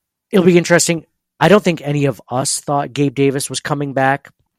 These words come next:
Um, not that we wouldn't like to see him back in some way, shape, or form, but it just didn't seem worth,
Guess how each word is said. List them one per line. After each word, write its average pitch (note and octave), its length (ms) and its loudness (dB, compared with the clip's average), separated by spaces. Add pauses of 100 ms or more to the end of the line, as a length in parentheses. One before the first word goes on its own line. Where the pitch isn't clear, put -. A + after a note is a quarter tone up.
(160)
Um, A2+ 200 -14
not C#3 220 -4
that D3 80 0
we C3 120 0
wouldn't C3 180 -2
like B2+ 160 -4
to A#2+ 80 -10
see - 140 -6
him B2+ 80 -6
back B2 320 -4
in G2 160 -12 (320)
some C#3+ 240 -2
way, C3 160 0
shape, C3+ 260 -4
or A#2 60 -8
form, C3 380 -4
but A#2 200 -8
it C3 120 -10
just C#3+ 200 -6
didn't C3+ 200 -6
seem C3 320 -6
worth, A#2+ 560 -4